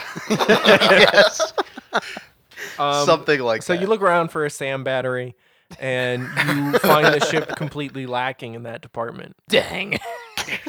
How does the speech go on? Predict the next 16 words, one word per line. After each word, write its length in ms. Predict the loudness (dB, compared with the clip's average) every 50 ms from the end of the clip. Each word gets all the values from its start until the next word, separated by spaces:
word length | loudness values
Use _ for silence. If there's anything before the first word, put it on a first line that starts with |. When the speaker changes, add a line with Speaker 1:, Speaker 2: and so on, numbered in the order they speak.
| -12 -12 -8 -6 -6 -6 -6 -8 -12 -12 -12 -12 -10 -4
Speaker 1:
No, 140 | 0 2 4
I 160 | 4 4 2
look 280 | 0 0 -2 -4 -6 -8
for, 680 | -10 -8 -4 -2 0 0 0 2 0 0 -2 -4 -6 -8
like, 340 | -6 -6 -6 -6 -8 -14 _ -12
any 260 | -10 -10 -8 -10 -10 -12
kind 420 | -14 -16 -16 -16 -16 -14 -14 -12
of 380 | -10 -10 -10 -12 -14 -18 _ _ _ _ _ _ _
weapon 600 | -4 0 2 2 2 2 0 -4 -4 -4 -8 -10 -14 _ -10
or 640 | -8 -6 -4 -4 -4 -6 -6 -6 -8 -10 -12 -14 _ _ _ _ _ _ _ _
distraction 1000 | -10 -8 -8 -6 -4 -2 -2 0 -2 -2 -4 -8 -12 -12 -12 -14 -16 -18 -20 -20 _ _ _ _ _ _ _ _ _ _ _ _ _
item 380 | -14 -14 -12 -12 -12 -14 -14 -14
of 160 | -16 -14 -14
any 180 | -14 -16 -16 -18
kind. 460 | -18 -18 -18 -16 -16 -18 -18 -18 -20 -20 _
'Cause, 300 | _ -10 -10 -10 -10